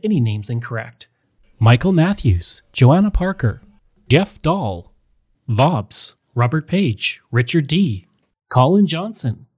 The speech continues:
Jeff Hershey, Kyle Murray, Steve Paikin,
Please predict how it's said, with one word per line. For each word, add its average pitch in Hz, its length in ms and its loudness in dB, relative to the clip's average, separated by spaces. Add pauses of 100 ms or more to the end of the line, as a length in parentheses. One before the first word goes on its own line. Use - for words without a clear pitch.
Jeff 123 280 -2
Hershey, 175 520 -4 (140)
Kyle 110 280 -2
Murray, 156 460 -4 (220)
Steve 233 420 4
Paikin, 175 460 -4